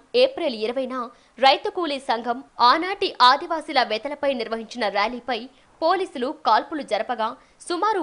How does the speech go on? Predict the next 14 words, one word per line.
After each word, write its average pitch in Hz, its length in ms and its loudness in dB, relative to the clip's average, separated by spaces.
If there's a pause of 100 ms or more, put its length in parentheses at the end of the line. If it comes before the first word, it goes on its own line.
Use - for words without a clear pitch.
వంద 254 280 2
మంది 320 200 -2 (200)
ఆదివాసీలు 247 560 -4 (200)
తూటాలకు 269 560 -8
బలయ్యారు. 202 460 -2 (440)
ప్రభుత్వం 320 460 2 (180)
అధికారికంగా 254 600 -2 (220)
పదమూడు 302 460 0
మంది 302 200 -4 (160)
ఈ 240 40 -6 (120)
కాల్పుల్లో 269 440 2 (100)
మరణించినట్టుగా 226 720 -4 (120)
ప్రకటించింది. 190 640 -10 (600)
ఆనాటి 370 340 -2